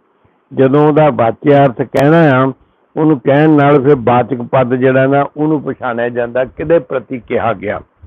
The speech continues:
ਜਾਂ ਪਦ ਮੇਂ ਜਾਂ ਅਰਥ ਕੀ ਸ਼ਕਤੀ ਹੋਵੇ, ਤਾਂ ਪਦਾਰਥ ਸੋ ਅਰਥ ਸ਼ੱਕੇ ਜਾਣ।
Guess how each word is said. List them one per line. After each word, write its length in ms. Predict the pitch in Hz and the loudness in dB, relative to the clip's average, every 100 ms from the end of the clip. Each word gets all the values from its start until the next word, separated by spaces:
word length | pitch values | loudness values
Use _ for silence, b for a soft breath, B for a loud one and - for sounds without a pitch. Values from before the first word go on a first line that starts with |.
| _ _ _ B B B 127 | _ _ _ B B B -10
ਜਾਂ 260 | 117 139 156 | -2 0 0
ਪਦ 340 | 147 165 151 | 0 0 2
ਮੇਂ 360 | 165 165 160 156 - - 117 | 2 4 2 0 -4 -10 -2
ਜਾਂ 420 | 135 143 - 139 | 0 2 0 -2
ਅਰਥ 180 | 113 117 | -2 -6
ਕੀ 260 | - 143 | -2 -2
ਸ਼ਕਤੀ 460 | 120 117 - 139 135 | -2 -4 -4 0 2
ਹੋਵੇ, 440 | 107 98 110 120 - _ _ _ _ _ 156 | 4 2 2 0 -4 _ _ _ _ _ 0
ਤਾਂ 160 | 147 | 0
ਪਦਾਰਥ 680 | 139 147 131 131 131 120 117 | 0 0 2 2 0 -2 -4
ਸੋ 340 | 123 135 139 - 139 | 2 4 2 2 -4
ਅਰਥ 180 | - | -4
ਸ਼ੱਕੇ 580 | 117 127 120 - 131 127 - - | -12 -10 -8 -2 0 0 -4 -6
ਜਾਣ। 300 | 117 110 | -2 -2